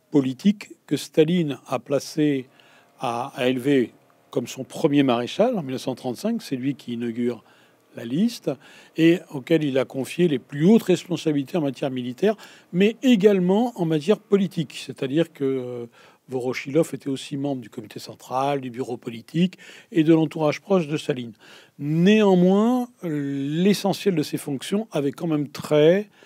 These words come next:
à la guerre, puisqu'il était commissariat, euh, commissaire du peuple, euh, aux affaires militaires. Donc ça, ça restait quand même,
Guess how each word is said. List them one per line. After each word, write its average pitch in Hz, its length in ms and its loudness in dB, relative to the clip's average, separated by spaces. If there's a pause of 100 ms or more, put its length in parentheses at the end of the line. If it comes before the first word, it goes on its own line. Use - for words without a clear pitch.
(360)
à 131 100 -2
la 127 100 2
guerre, 160 280 6
puisqu'il - 340 -10
était 127 200 -8
commissariat, 131 840 -6
euh, 135 140 2
commissaire 131 440 -6
du 123 100 -8
peuple, 131 380 -6
euh, 110 360 -14 (360)
aux 127 160 -6
affaires 131 240 -8
militaires. 117 500 -2
Donc 131 240 -8
ça, - 240 -12
ça - 480 -16
restait - 300 -2
quand 139 180 -6
même, 143 380 2